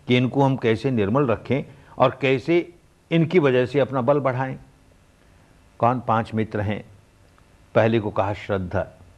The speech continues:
श्रद्धा है, भक्ति है, विश्वास है,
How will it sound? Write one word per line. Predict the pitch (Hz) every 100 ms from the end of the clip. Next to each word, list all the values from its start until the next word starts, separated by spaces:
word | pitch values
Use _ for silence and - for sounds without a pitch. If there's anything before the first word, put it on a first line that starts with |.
| _ _ _ - - _ - - - -
श्रद्धा | - - 101 87 90
है, | 90 82 - - - - - - -
भक्ति | 101 - - 98 85
है, | 87 85 85 - - - -
विश्वास | 98 98 101 95 113 - -
है, | 82 -